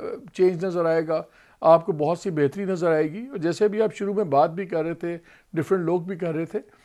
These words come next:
देखें, सीपीएम्स तो बनने आने चाहिए, लेकिन इस वक्त इमरान खान इस पोजीशन में नहीं है कि वो कॉन्फिडेंस बिल्डिंग मेजर्स का कोई, अ,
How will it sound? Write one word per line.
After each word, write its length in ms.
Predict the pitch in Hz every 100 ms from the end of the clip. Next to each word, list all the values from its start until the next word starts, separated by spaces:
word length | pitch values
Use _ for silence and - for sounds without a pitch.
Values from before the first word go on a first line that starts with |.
| _ _ _ -
देखें, 420 | 233 311 285 -
सीपीएम्स 880 | - 208 214 277 294 285 240 - - _ _ _ -
तो 120 | 233
बनने 600 | 156 147 165 190 185 139 - -
आने 260 | 156 165 175
चाहिए, 480 | - 120 123 117 113 _ _ _ _ -
लेकिन 220 | 214 254
इस 320 | 247 214 - 269
वक्त 480 | 262 - _ _
इमरान 300 | 185 160 196
खान 240 | 220 240 254
इस 100 | -
पोजीशन 400 | 202 180 175 240
में 140 | 226
नहीं 220 | 196 240
है 100 | 240
कि 80 | 214
वो 100 | 226
कॉन्फिडेंस 440 | 190 180 156 185 170
बिल्डिंग 360 | 156 165 170
मेजर्स 320 | 160 160 170
का 80 | 185
कोई, 360 | 160 175 165 165
अ, 120 | 147